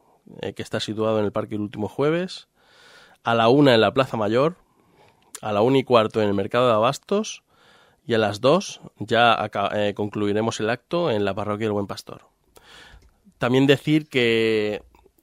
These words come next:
que nada, que la gente que esté escuchándonos, pues que si oye la banda, eh, pues ya sabe lo que estamos,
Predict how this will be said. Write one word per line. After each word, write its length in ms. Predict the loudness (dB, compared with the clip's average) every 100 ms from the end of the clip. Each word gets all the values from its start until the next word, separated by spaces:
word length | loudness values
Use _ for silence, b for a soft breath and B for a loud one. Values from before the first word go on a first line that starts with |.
| _
que 480 | -6 0 0 2 2
nada, 260 | 2 4 4
que 100 | 4
la 120 | 0
gente 560 | 2 2 4 4 6 4
que 140 | 2
esté 420 | 2 4 4 6
escuchándonos, 680 | 4 0 0 2 4 6 4
pues 240 | 0 -6 -4
que 520 | 0 2 2 2 0
si 180 | -2 2
oye 240 | 2 4
la 120 | 6
banda, 560 | 6 6 6 4 2 0 b b b b b b
eh, 500 | 2 4 4 2 0
pues 320 | -2 -4 -4
ya 160 | -6 -4
sabe 260 | 0 2 2
lo 100 | 2
que 60 |
estamos, 580 | 0 0 2 2 2 0